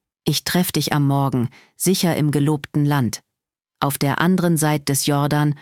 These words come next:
unterwegs ins gelobte Land.“ Mein Herz schlug gegen meine Rippen. Die Antwort, die Erwiderung, die bewies, dass der Ruf gehört wurde.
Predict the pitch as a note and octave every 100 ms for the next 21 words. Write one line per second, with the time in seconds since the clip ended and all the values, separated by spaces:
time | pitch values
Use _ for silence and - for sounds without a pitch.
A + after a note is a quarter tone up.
0 | _ - C#3+ C#3 B2+ D3 D3 - C#3 -
1 | C#3 C#3 C3+ C#3+ C3+ A#2 G#2+ - _ _
2 | _ _ _ _ _ _ - D3 C#3+ F3
3 | F#3+ - - F#3+ - D3 C#3+ C#3 C3+ C#3
4 | C#3 C#3 - A2 - _ _ _ _ -
5 | - D3+ C3+ - - - - _ _ _
6 | _ - - C3+ D#3+ F3+ D3+ C#3 D3 D3
7 | - _ _ - C3 C3 C3+ D#3+ F3 -
8 | C#3 C#3 D3+ C#3 C#3 B2+ - C#3 C3+ B2
9 | - - - G#2+